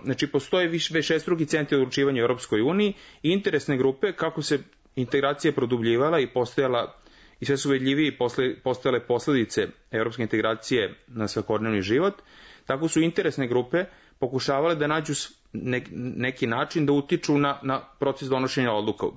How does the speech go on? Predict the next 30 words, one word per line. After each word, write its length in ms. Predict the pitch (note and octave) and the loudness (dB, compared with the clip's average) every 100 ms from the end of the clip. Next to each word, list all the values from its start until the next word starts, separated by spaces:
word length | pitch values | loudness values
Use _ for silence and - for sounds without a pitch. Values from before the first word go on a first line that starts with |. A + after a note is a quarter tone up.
| - | -6
Slično 300 | - A3 G#3 | -2 0 0
kao 140 | G3 F3+ | 0 0
u 40 | |
Sjedinjenim 260 | F3+ E3+ E3 | 2 2 2
Američkim 340 | D#3+ - C#3 | 0 -2 -2
Državama, 420 | B2 A#2 A2 D#2+ - - - - | 0 -2 -2 -6 -14 -20 -8 0
da 60 | |
interesne 420 | C#3 C#3+ C3+ C#3 | 0 0 -2 0
grupe 260 | C3+ D3+ C3+ | 2 2 2
igraju 220 | C#3 C#3+ | 0 0
isto 340 | D3 - D3 - | -2 0 -2 -2
veoma 420 | C3 C#3 C#3+ C3+ - - | -4 -2 0 -4 -6 -10
važnu 440 | B2+ C#3 C#3 C3+ B2 | -4 -2 0 2 2
ulogu 240 | C#3+ C#3 | 2 2
i 40 | |
sasvim 240 | B2+ B2 C3+ | 0 0 0
legitimnu 460 | C3 C#3+ C#3 C3+ | 0 0 0 2
ulogu 200 | C3 B2 | 2 2
u 40 | A2+ | 0
sistemu. 420 | A#2 - G#2 E2+ - - - - - | -2 -2 -4 -4 -10 -20 -20 -20 -2
Te 100 | E3 | 0
interesne 440 | F#3 E3+ D3+ D3+ | 2 0 0 2
grupe 240 | D3+ E3 D3+ | 2 2 0
pokušavaju 540 | C3+ C#3 C#3+ D#3+ D#3 | -2 -2 0 2 2
pre 160 | - E3 | 0 0
svega 260 | E3+ D#3+ | 0 2
da 80 | C#3+ | 2
utiču 280 | C#3 D3+ C#3+ | 0 0 -2
na 80 | A#2+ | 0
komisiju, 540 | C3 B2 - - | 0 0 -2 -2